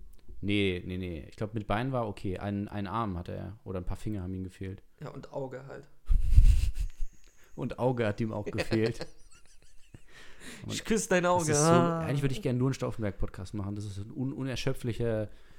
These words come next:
Speaker 1: äh,
Speaker 2: Ich glaub,
Speaker 1: Reichtum
Speaker 2: ohne
Speaker 1: an
Speaker 2: Scheiß, das sagen wir jedes Mal.
Speaker 1: Ja, ja,
Speaker 2: Und dann
Speaker 1: ich
Speaker 2: fangen
Speaker 1: weiß.
Speaker 2: wir an und dann so, ja, wir haben jetzt eine Folge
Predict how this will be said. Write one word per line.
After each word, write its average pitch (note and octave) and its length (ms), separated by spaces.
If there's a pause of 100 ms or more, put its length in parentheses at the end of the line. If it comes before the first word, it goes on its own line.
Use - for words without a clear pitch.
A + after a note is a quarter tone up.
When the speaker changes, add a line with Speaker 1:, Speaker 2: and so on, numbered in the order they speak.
(260)
Speaker 1:
äh, G#2+ 300 (340)
Speaker 2:
Ich A#2+ 160
glaub, C#3 140
Speaker 1:
Reichtum D3 340
Speaker 2:
ohne - 120
Speaker 1:
an - 40
Speaker 2:
Scheiß, F3 220 (240)
das D#3+ 200
sagen F3 280
wir D#3 60
jedes E3 500
Mal. C#3+ 320
Speaker 1:
Ja, G#2 220
ja, G2 80
Speaker 2:
Und - 100
dann D#3+ 140
Speaker 1:
ich E3+ 40
Speaker 2:
fangen F3 160
Speaker 1:
weiß. D#3 60
Speaker 2:
wir D#3+ 140
an F3+ 200
und F3+ 80
dann D3+ 140
so, D3+ 120 (220)
ja, D#3 240
wir D3+ 100
haben D#3+ 140
jetzt D3 300 (160)
eine F3+ 260
Folge E3 420